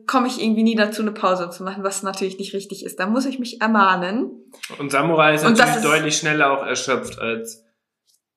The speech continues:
Speaker 2: Charlie.
Speaker 1: Ja, ja.
Speaker 2: Und deswegen, ähm, macht es bei ihnen Sinn, aber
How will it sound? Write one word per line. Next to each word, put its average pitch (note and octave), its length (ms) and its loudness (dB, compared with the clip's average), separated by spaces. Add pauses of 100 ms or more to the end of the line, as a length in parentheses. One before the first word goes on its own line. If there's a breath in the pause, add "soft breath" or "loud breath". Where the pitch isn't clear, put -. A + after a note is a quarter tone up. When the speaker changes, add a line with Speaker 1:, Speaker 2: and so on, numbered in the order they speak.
(460)
Speaker 2:
Charlie. A2+ 520 0
Speaker 1:
Ja, F#3+ 100 -4
ja. F3+ 60 -2
Speaker 2:
Und - 80 -2
deswegen, C3+ 640 2
ähm, A#2+ 500 0
macht B2 200 -2
es C3 140 -4
bei A#2+ 100 2
ihnen C3 240 -2
Sinn, E3 240 0
aber C#3+ 380 4